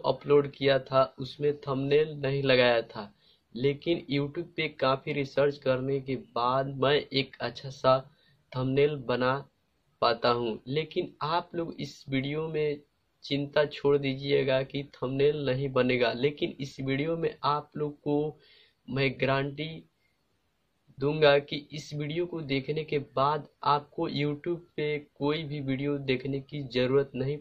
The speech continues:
पड़ेगी और इसी वीडियो को देखने के बाद आप एक अच्छा thumbnail बना पाइएगा। न्यू न्यू YouTuber को अच्छा अच्छा thumbnail बनाना चाहिए, क्योंकि न्यू न्यू YouTuber के लिए सबसे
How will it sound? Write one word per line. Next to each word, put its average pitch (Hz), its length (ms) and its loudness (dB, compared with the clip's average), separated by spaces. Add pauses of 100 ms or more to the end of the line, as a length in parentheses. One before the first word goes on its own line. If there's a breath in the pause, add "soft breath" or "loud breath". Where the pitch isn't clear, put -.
पड़ेगी 147 380 0 (200)
और 131 400 4
इसी 175 320 -12
वीडियो 156 320 -6
को 165 180 -6
देखने 131 400 -2
के 143 140 -2 (120)
बाद 135 380 2 (520 soft breath)
आप 147 280 0 (120)
एक 139 200 -4 (120)
अच्छा 160 400 -2
thumbnail 143 540 2
बना 127 260 2 (120)
पाइएगा। 120 600 0 (560 soft breath)
न्यू 151 360 2
न्यू 180 340 0
YouTuber 151 720 0
को 147 240 -2 (640)
अच्छा 139 320 -4
अच्छा 139 400 -4
thumbnail 143 500 2
बनाना 131 380 2
चाहिए, 127 380 2
क्योंकि 156 580 -4
न्यू 151 280 -4
न्यू 165 240 -6
YouTuber 147 600 -2
के 143 180 -2
लिए 147 260 -6
सबसे 160 480 -2